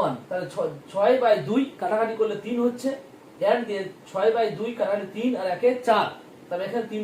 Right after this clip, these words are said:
নম্বর সংখ্যা কে আছে? দশ, বারো, পনেরো। পনেরো নম্বরটা বসে গেল। আবার এখানে চার উত্তর বেরিয়েছিল, চার নম্বর সংখ্যাটা কে আছে? ষোলো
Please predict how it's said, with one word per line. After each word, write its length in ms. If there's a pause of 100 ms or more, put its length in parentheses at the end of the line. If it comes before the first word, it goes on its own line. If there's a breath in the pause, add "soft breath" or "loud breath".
নম্বর 200 (120)
সংখ্যা 340
কে 80 (100)
আছে? 160 (560)
দশ, 200 (160)
বারো, 260 (220)
পনেরো। 280 (120)
পনেরো 240
নম্বরটা 340
বসে 200
গেল। 100 (540)
আবার 220
এখানে 260
চার 220
উত্তর 200
বেরিয়েছিল, 280 (120)
চার 160
নম্বর 180
সংখ্যাটা 300
কে 40 (100)
আছে? 120 (420)
ষোলো 180